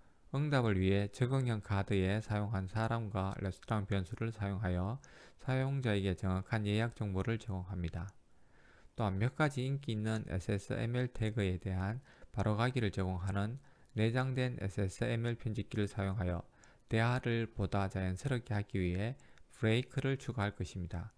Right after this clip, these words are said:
변수에서 찾아 삽입할 수도 있습니다. 어떤 채널이 사용되는지에 관계없이 동일한 대화 구조를 유지할 수 있습니다.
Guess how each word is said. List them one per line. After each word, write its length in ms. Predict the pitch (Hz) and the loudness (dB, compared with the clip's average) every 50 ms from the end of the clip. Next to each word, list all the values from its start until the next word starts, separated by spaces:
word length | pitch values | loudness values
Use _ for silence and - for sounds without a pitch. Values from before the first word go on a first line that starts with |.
| - - - - - - - - | -20 -20 -20 -20 -20 -20 -10 -4
변수에서 580 | - 113 117 120 120 - 143 127 120 - 120 107 | 0 0 0 0 0 2 2 0 2 0 -2 -2
찾아 380 | - - 101 98 - 110 107 | 0 -2 -2 0 2 0 0
삽입할 460 | 104 - 110 110 110 - - 101 98 | 0 0 0 0 -2 -2 -2 -2 -2
수도 240 | - - - 123 113 | -2 -4 -4 -2 -2
있습니다. 720 | 98 85 - - - - - 90 85 80 - 82 98 95 - - - - - - - - - - - - - - - - - - - - - - - - - - - - - - - - - | -2 -2 -4 -10 -14 -8 -4 -4 -2 -2 -2 -4 -6 -8 -10 -14 -18 -20 -20 -20 -20 -20 -20 -20 -20 -20 -20 -20 -20 -20 -20 -20 -20 -20 -20 -20 -20 -20 -20 -20 -20 -20 -20 -20 -18 -4 -2
어떤 320 | 170 170 - - 170 160 | -2 0 2 0 0 0
채널이 500 | - - 120 110 110 110 107 113 113 117 | 0 0 0 2 2 2 4 4 2 2
사용되는지에 840 | - - 120 117 117 120 117 110 98 95 101 104 101 - 104 98 92 | 2 0 0 0 0 0 0 2 2 2 2 0 0 0 0 0 0
관계없이 840 | - 98 101 104 98 104 95 87 - - - 104 98 104 117 139 - - - - - - - - | 0 -2 -4 -2 0 0 0 -2 -2 -4 -2 0 2 2 0 -2 -6 -14 -20 -20 -20 -20 -12 -4
동일한 440 | - 127 131 135 127 123 117 107 92 | -2 0 2 2 2 2 2 0 2
대화 260 | - 107 101 101 101 | 2 2 4 4 2
구조를 500 | - - 107 101 110 104 107 107 104 98 | 2 0 0 0 2 2 2 2 2 2
유지할 340 | 95 87 - - 95 95 95 | 0 0 0 0 0 0 0
수 160 | - - - | -2 -4 -6
있습니다. 580 | 87 - - - 85 82 82 - 85 80 95 | -6 -4 -6 -6 -6 -6 -6 -6 -6 -8 -8